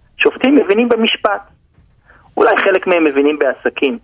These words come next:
אבל הם בטח לא מבינים בהייטק, לא מבינים בבינה מלאכותית, לא יודעים לקרוא אלגוריתם, לא יודעים את העקרונות, איך, איך זה בכלל עובד. ודבר שני, גם אם היינו מוצאים שופטים שמבינים בהייטק, שופטים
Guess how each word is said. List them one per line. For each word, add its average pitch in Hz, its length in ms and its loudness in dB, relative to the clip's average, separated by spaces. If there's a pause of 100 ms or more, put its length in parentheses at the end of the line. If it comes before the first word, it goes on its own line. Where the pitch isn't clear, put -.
אבל 139 280 0
הם 135 140 -2
בטח 165 300 -2
לא 151 140 0
מבינים 151 300 -2
בהייטק, 131 720 -2
לא 156 100 0
מבינים 160 260 -2
בבינה 147 340 0
מלאכותית, 147 720 -2
לא 160 60 0
יודעים 156 240 -2
לקרוא 147 280 0
אלגוריתם, 147 640 -2
לא 151 80 0
יודעים 160 240 -2
את - 60 -2
העקרונות, 156 640 -2 (380)
איך, 165 320 2
איך 165 200 2
זה 160 120 2
בכלל 156 280 0 (100)
עובד. 156 440 0 (840)
ודבר 131 400 -2
שני, 143 440 -2 (540)
גם 160 160 0
אם 151 120 0
היינו 135 180 0
מוצאים - 540 -6 (160)
שופטים - 500 -6
שמבינים 131 560 0
בהייטק, - 500 -10 (720)
שופטים 170 540 -2